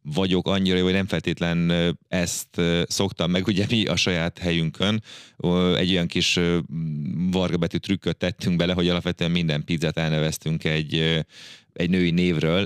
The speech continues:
ezáltal én magam sem úgy gondolkozok a pizzákról, hogy mit, ortolana, vagy quattro formaggi, vagy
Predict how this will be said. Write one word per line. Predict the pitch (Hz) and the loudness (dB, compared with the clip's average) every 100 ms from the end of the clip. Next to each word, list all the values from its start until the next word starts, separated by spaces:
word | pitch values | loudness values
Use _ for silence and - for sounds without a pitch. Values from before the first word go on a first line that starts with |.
| - | -4
ezáltal | 87 82 85 90 | -4 -2 -2 0
én | 85 85 | 0 2
magam | 82 76 | 0 0
sem | 85 | 0
úgy | 82 | 2
gondolkozok | 82 82 82 - - | 2 0 -2 -4 -6
a | |
pizzákról, | 82 85 78 82 85 80 | -4 -4 -2 -2 0 0
hogy | 80 76 | 0 -2
mit, | - 98 - | -4 -4 -4
ortolana, | - 92 87 90 87 87 85 85 | -2 -2 -2 -2 0 0 0 -2
vagy | 76 73 76 67 73 65 67 | -2 -2 -2 -4 -10 -10 -6
quattro | 87 87 82 | -4 -4 -4
formaggi, | - 85 82 80 80 - 82 | -2 -2 0 0 -2 -2 0
vagy | 76 78 - | 0 -2 -4